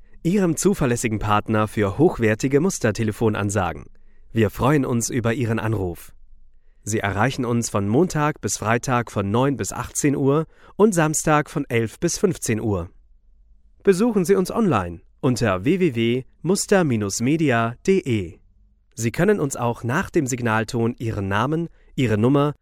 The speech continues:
sowie den Grund Ihres Anrufs hinterlassen. Wir rufen Sie gerne zurück. Welcome to Muster Media, quality telephone greetings that you can rely on.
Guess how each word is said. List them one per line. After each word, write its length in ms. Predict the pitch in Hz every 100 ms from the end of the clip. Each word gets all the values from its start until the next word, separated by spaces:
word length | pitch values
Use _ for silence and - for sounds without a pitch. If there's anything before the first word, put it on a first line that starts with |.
| _ _
sowie 280 | 139 175
den 160 | 226 160
Grund 300 | 123 127 143
Ihres 340 | - 117 123
Anrufs 420 | - 120 110 107 -
hinterlassen. 680 | 104 107 95 90 76 50 - _ _ _ - -
Wir 140 | 120
rufen 300 | 120 165 135
Sie 140 | 107 101
gerne 340 | 113 170 147
zurück. 420 | - 120 82 - - _ _ _ _ _ _ _ _ _ _ 156
Welcome 460 | 214 208 160 143 131
to 120 | 113
Muster 380 | 117 151 - 170
Media, 540 | 156 135 107 85 - - _ _ -
quality 480 | - 208 214 - 175
telephone 540 | - 147 131 123 113
greetings 540 | 107 110 104 107 104 -
that 260 | 117 110 117
you 140 | 170
can 240 | - 117 110
rely 360 | 135 156 139
on. 260 | 92 73